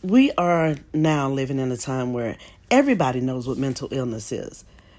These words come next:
but not all are on board with how to treat those with mental illness. And one of the things I struggled with in school was, um, I remember in my bachelor's, I wrote a policy paper on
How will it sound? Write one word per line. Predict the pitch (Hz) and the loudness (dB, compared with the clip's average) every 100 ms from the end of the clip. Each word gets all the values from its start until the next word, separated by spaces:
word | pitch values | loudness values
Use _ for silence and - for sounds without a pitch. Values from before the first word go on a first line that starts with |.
| - | -8
but | 156 156 | -2 2
not | 170 185 196 - | 2 2 0 -2
all | 156 156 156 | -2 -2 -2
are | 151 - | -2 -4
on | 139 143 135 | -6 -4 -4
board | 139 139 135 | -4 -4 -6
with | 135 120 | -8 -10
how | - 139 135 | -8 -4 -4
to | 104 | -4
treat | - - 156 131 | -10 -6 -6 -4
those | 135 123 131 - 143 | -8 -8 -8 -10 -10
with | 123 | -6
mental | 131 - - | -6 -6 -8
illness. | 120 - - - - - - - - - - - 160 | -10 -10 -14 -18 -20 -20 -20 -20 -20 -20 -20 -8 -2
And | 156 147 139 - - - - | 0 2 0 -4 -18 -16 0
one | 202 | 0
of | 233 | 2
the | 196 | 0
things | 175 160 156 151 | 0 0 0 0
I | 151 | -2
struggled | 147 - 147 135 139 131 | -4 -4 -4 -4 -6 -6
with | 135 131 - | -6 -6 -6
in | 139 131 | -10 -8
school | - - 170 180 156 | -12 -6 -2 -2 -2
was, | 131 123 131 123 - - | -6 -6 -8 -10 -10 -8
um, | 135 127 113 104 - - - - | -8 -8 -10 -12 -16 -20 -16 -2
I | |
remember | 160 185 202 202 185 | 2 4 4 4 4
in | 156 139 - | 4 0 -4
my | 139 139 | -2 -2
bachelor's, | 127 147 156 - 139 127 | 0 0 0 -2 -4 0
I | 135 135 | 2 2
wrote | 127 151 147 139 - | 4 4 4 2 -4
a | 127 120 | -4 -4
policy | - 196 202 170 - 135 | -6 -2 0 0 0 -4
paper | - 123 117 117 120 - - - - | -4 -6 -4 -8 -8 -14 -20 -20 -2
on | 151 143 143 | 0 2 0